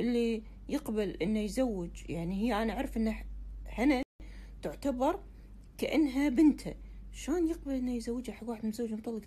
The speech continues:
ث-، مرتين؟ ولا بس عشان سوالها أنا الواد الشقي والدم خفيف و-، والنجم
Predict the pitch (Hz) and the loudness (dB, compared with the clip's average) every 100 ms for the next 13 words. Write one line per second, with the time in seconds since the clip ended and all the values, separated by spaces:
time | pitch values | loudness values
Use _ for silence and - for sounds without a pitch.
0 | 214 - - - - 214 214 214 202 - | -10 -12 -16 -18 -8 -6 -6 -8 -10 -14
1 | - - 208 233 254 - - 247 220 214 | -12 -4 -2 0 -2 -4 -4 -2 -2 -4
2 | 220 214 - 220 202 202 220 208 - 233 | -4 -4 -4 -4 -4 -4 -4 -4 -6 -4
3 | - 190 190 185 175 170 - - - _ | -4 -4 -4 -6 -8 -10 -16 -18 -20 _
4 | - 220 202 180 220 214 - - - - | -4 -2 -4 -8 -8 -8 -10 -20 -20 -20
5 | - - - - - 180 175 175 165 156 | -20 -20 -20 -12 -6 -4 -4 -4 -6 -6
6 | 151 131 127 - - - - - - - | -6 -6 -6 -8 -12 -14 -18 -20 -20 -14
7 | - 202 208 208 208 | -4 -2 0 -2 -4